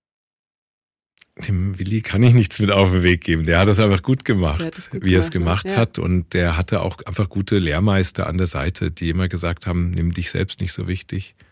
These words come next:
Speaker 2: Mhm.
Speaker 1: nimm die Themen wichtig, mit denen du dich befasst und sei nicht so eitel, weil keiner hat was davon, wenn er einen Film sieht und du stehst da irgendwie im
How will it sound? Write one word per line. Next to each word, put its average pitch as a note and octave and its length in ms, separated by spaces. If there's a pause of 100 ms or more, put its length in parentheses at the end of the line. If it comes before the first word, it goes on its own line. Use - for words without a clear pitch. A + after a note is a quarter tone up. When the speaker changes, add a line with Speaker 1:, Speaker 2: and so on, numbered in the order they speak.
(120)
Speaker 2:
Mhm. F3+ 260 (140)
Speaker 1:
nimm F2 100
die E2+ 120
Themen G2 420
wichtig, D#2 560 (100)
mit E2 180
denen E2+ 200
du E2+ 80
dich D#2+ 260
befasst - 680 (500)
und F#2 120
sei F2 140
nicht F2+ 120
so - 140
eitel, G2+ 540 (600)
weil F2+ 480 (480)
keiner G2+ 380
hat G2 160
was F#2 160
davon, F2+ 380
wenn F2 120
er F2 60
einen F2 80
Film G2 520 (200)
sieht G2 340
und F#2 160
du - 60
stehst - 380
da F2+ 100
irgendwie F#2 460
im F2 500